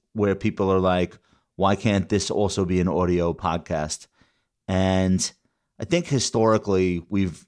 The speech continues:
held back from doing that because we want as many people to be there for the live, uh, stream, for, like, the live taping as possible.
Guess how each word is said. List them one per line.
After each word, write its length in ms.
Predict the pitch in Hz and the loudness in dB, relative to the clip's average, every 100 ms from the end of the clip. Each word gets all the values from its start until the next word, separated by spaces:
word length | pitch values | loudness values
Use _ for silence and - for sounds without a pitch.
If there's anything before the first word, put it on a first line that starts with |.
| _ - | _ -14
held 380 | - 123 117 | -2 0 0
back 320 | 95 101 101 - | 0 0 0 0
from 160 | 104 | 0
doing 300 | 101 98 98 | 2 2 2
that 280 | 107 107 - | 2 0 -2
because 600 | 98 - 101 92 - - _ _ _ _ 107 | -8 -2 0 0 -2 -6 _ _ _ _ -2
we 60 | |
want 320 | 101 107 110 | 2 2 2
as 180 | 90 90 | 0 0
many 240 | 95 101 107 | 2 2 2
people 400 | - 110 101 98 | -2 -4 -2 -4
to 200 | - 92 | -6 -8
be 180 | 90 | -6
there 260 | 90 92 95 | 0 2 0
for 200 | - 104 | -2 -4
the 100 | 87 | -2
live, 540 | 82 85 95 98 98 - _ _ _ _ | 0 0 0 -2 -4 -20 _ _ _ _
uh, 220 | 92 90 85 | -4 -2 -2
stream, 680 | - 104 101 123 139 117 - | -4 -2 0 0 -2 -6 -12
for, 160 | - 90 | -6 -2
like, 180 | 87 | -2
the 80 | 85 | -2
live 300 | 90 90 92 | -2 0 0
taping 360 | - 98 92 92 | -2 -2 0 -2
as 140 | 85 | -4
possible. 680 | - 87 87 120 127 127 | -4 -4 -2 0 0 0